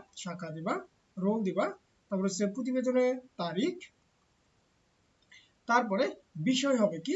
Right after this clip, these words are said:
যে ব্যবসায়িক পরিকল্পনা বাস্তবায়নের অভিজ্ঞতা উপস্থাপন।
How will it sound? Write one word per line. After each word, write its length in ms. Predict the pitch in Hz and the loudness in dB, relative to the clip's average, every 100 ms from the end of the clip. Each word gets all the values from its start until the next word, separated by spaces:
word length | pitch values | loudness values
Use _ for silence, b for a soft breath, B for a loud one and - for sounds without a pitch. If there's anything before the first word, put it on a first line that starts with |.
| 285 | 0
যে 60 | 202 190 | 0 4
ব্যবসায়িক 400 | 202 262 247 269 - | 4 4 0 -2 -4
পরিকল্পনা 440 | 240 254 254 208 208 311 | -8 -6 -6 -4 -2 -2
বাস্তবায়নের 500 | 175 - 170 170 175 196 | -4 -6 -6 -6 -6 -4
অভিজ্ঞতা 440 | 185 185 180 190 359 - _ 185 | -4 -4 -4 -4 -4 -6 _ -6
উপস্থাপন। 460 | 180 - 170 147 | -6 -6 -10 -12